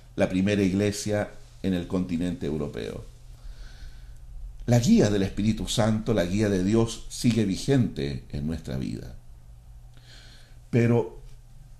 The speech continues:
importantísimo es de que cuando alguien diga que Dios le está guiando a hacer algo,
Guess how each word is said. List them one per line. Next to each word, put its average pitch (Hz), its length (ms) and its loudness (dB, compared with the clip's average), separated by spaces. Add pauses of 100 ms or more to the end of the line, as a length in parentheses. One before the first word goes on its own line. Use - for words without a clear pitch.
(220)
importantísimo 120 1400 4
es - 500 -6 (880)
de 131 200 6
que 135 160 4
cuando 143 800 6 (200)
alguien 165 640 6
diga 107 600 4 (640)
que 127 160 6
Dios 139 500 6
le 123 140 6
está 143 600 4
guiando 123 1040 6 (340)
a 107 160 2
hacer 104 300 2
algo, 160 540 4